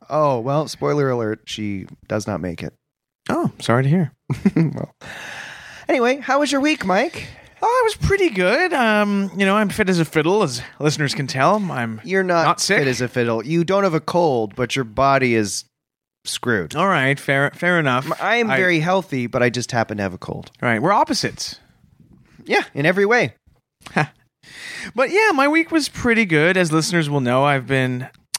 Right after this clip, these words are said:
Speaker 2: sort of unemployed lately.
Speaker 1: Fully unemployed.
Speaker 2: I've been between jobs, and I've been pounding the pavement with resumes in hand, uh, you know, trying to get jobs, trying to convince people to hire me.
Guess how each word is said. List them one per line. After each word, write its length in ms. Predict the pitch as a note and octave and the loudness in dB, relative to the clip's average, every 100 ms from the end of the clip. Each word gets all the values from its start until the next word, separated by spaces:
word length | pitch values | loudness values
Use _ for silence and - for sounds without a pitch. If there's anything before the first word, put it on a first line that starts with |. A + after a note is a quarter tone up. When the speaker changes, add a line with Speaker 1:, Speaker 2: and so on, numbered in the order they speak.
| - _ | -16 _
Speaker 2:
sort 500 | - - A3+ G#3+ A3+ | -12 -6 -2 0 0
of 140 | A3+ | 0
unemployed 540 | A3+ A3 A3 F#3+ F#3 E3 | 0 0 -2 0 2 2
lately. 520 | E3 D3 E3 E3+ E3+ - - | 0 2 2 2 -2 -8 -2
Speaker 1:
Fully 320 | E3+ D#3 C3 | 0 2 0
unemployed. 520 | G#2+ G2+ F#2+ F#2 D3 - - | -2 -4 -4 -4 -4 -8 -2
Speaker 2:
I've 480 | D#3 D#3 E3 D#3+ | 2 4 4 2
been 140 | D#3 E3+ | 2 2
between 320 | E3+ G3+ G3 | 2 2 2
jobs, 560 | F#3+ F#3 F#3+ G3 F3+ D3+ | 2 4 4 2 -2 -4
and 160 | D3 | 0
I've 180 | C#3+ C#3 | 2 2
been 220 | C#3 C#3 | 2 0
pounding 520 | B2 C#3 E3+ G#3+ A#3 | -2 0 2 4 2
the 100 | A#3+ | 0
pavement 640 | A3+ A3+ G#3 G3+ G#3+ A3 F3+ | 0 2 2 2 0 -2 -2
with 220 | C3+ B2 | -4 -2
resumes 800 | C3 D3 F#3 F#3 F#3+ F#3 G3 F#3 | 0 2 2 2 0 0 2 2
in 100 | F#3+ | 2
hand, 600 | E3+ F3 F#3 G3 G3 E3+ | 4 4 4 4 2 0
uh, 320 | C3 B2 A2+ | -2 -2 -4
you 80 | A#2+ | -6
know, 80 | A#2+ | -4
trying 380 | - D3+ D#3 F#3 | -4 2 4 4
to 80 | |
get 160 | E3 F3 | 2 0
jobs, 540 | - E3 F3 F3 E3 | 2 2 4 2 -2
trying 200 | - E3 | -2 0
to 80 | D3 | 0
convince 400 | C3+ C3+ C#3 E3+ | 0 -2 -2 -2
people 200 | - D3+ | -6 -8
to 80 | - | -8
hire 340 | C3+ - G3 G3+ | -8 0 2 4
me. 320 | G#3 G3+ | 2 2